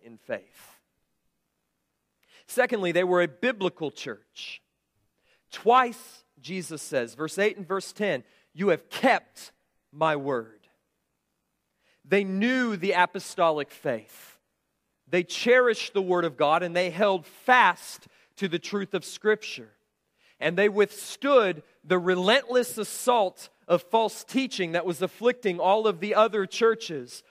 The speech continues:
of Asia Minor. And thirdly, they were a persevering church, even though they were also a persecuted church.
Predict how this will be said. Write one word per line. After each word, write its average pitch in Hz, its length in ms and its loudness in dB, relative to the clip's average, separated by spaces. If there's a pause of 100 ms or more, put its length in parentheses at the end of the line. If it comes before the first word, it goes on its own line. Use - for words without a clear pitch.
(140)
of 156 240 -2
Asia 165 340 0
Minor. 151 540 -6 (1600)
And 180 160 -2
thirdly, 240 480 0
they 190 140 2
were 208 200 2
a 185 80 2
persevering 185 1080 -2 (200)
church, - 720 -10 (800)
even 196 280 -4
though 190 140 2
they 185 120 -2
were 175 160 0
also 170 440 -2
a 147 80 -2
persecuted 123 880 -8 (560)
church. - 600 -14